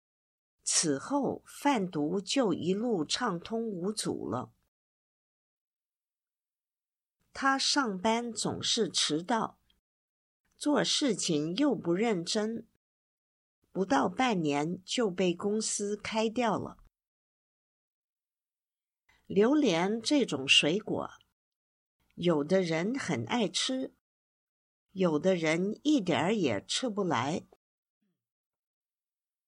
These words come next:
Page two eighty-eight。他父母花了一百多万元送他去美国留学，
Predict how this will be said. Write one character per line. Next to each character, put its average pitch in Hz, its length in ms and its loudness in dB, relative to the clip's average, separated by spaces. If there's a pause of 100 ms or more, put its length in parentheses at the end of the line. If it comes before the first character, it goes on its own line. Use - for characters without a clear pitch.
(920)
Page 240 460 0
two 226 320 0
eighty-eight。 - 1700 -4 (1080)
他 339 220 0
父 339 260 -2
母 143 280 -2
花 262 280 -2
了 226 220 0
一 - 180 2
百 127 240 0
多 247 280 -2
万 226 280 -2
元 143 520 -4
送 240 320 -4
他 226 200 -2
去 226 220 -4
美 135 240 -2
国 147 220 -4
留 165 280 -2
学， 143 460 -2